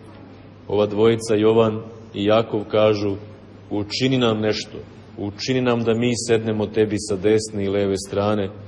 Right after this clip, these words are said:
misleći na to: „Učini nam to da i mi zajedno sa tobom tamo rukovodimo, vladamo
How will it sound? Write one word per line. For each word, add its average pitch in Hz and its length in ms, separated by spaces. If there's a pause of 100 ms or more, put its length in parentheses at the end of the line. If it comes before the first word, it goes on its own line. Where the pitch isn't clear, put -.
(760)
misleći 113 680
na 113 160
to: 107 320 (520)
„Učini 117 520
nam 110 200
to 113 520 (420)
da 95 160
i 104 120
mi 120 240
zajedno 104 480
sa 98 200
tobom 107 560
tamo 101 380 (240)
rukovodimo, 98 840 (240)
vladamo 92 560